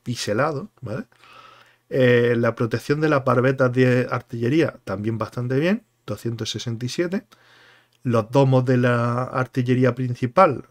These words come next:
los mo-, los montajes giratorios de las piezas de ontoria principales de doscientos ochenta, tenían se-, se-, setenta y seis. Y una cosa bastante interesante es que las torres de combate,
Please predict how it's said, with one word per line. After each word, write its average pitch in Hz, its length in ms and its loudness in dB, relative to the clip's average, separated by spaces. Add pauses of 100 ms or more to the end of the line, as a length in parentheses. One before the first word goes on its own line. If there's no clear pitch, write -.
(100)
los 110 400 -8
mo-, 113 280 -8
los 110 220 -6
montajes 110 460 -4
giratorios 120 600 0
de 117 260 0
las 117 180 -2
piezas 113 460 -4
de 113 380 0 (520)
ontoria 117 720 0
principales 123 680 0
de 107 480 -2
doscientos 117 680 -4 (680)
ochenta, 160 540 -4 (340)
tenían 131 300 0
se-, 135 480 4
se-, 143 420 0
setenta 143 720 -2
y 98 60 -4
seis. 101 180 -4 (420)
Y 123 100 -4
una 139 180 0
cosa 147 240 0
bastante 117 360 -4
interesante 151 680 -4 (800)
es 120 140 -4
que 160 140 2
las 120 160 0
torres 120 280 -2
de 123 100 0
combate, 151 520 -2